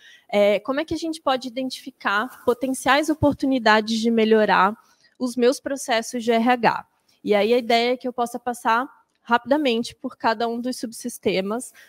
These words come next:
só pra vocês saberem, o que eu tô trazendo aqui de conteúdo pra vocês é uma pequena parte de um treinamento que se chama R H Influenciador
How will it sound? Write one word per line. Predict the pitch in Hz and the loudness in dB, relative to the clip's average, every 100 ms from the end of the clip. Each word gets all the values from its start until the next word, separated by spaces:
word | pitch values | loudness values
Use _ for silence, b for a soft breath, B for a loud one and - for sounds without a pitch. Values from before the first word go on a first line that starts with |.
| B | B
só | - 214 | -4 -2
pra | 247 | -2
vocês | 254 262 240 | -6 -6 -6
saberem, | 262 240 226 214 202 _ 214 | -4 0 0 0 -4 _ -10
o | 208 | -4
que | 247 | -4
eu | |
tô | 247 | -2
trazendo | 277 262 247 240 233 | -4 -4 -4 -4 -6
aqui | 233 240 | -8 -4
de | - | 4
conteúdo | 240 240 240 220 226 | 4 6 2 2 0
pra | 233 | 0
vocês | 214 220 - 262 240 - - - | 0 -2 4 4 4 -2 -6 0
é | |
uma | 220 247 262 | 2 0 -2
pequena | _ 285 277 302 320 | _ -2 0 -2 -4
parte | - 226 202 240 - 262 | 2 4 4 2 -4 -8
de | 220 | -4
um | 233 | -4
treinamento | 226 220 220 220 226 | -4 -2 -2 -4 -6
que | - | -12
se | - | -10
chama | 226 233 220 - | -4 -2 -2 -2
R | 220 226 | 0 2
H | 233 208 214 | 4 4 2
Influenciador | 226 254 240 - 262 220 190 214 | -2 -4 -4 -4 -4 -2 -2 -2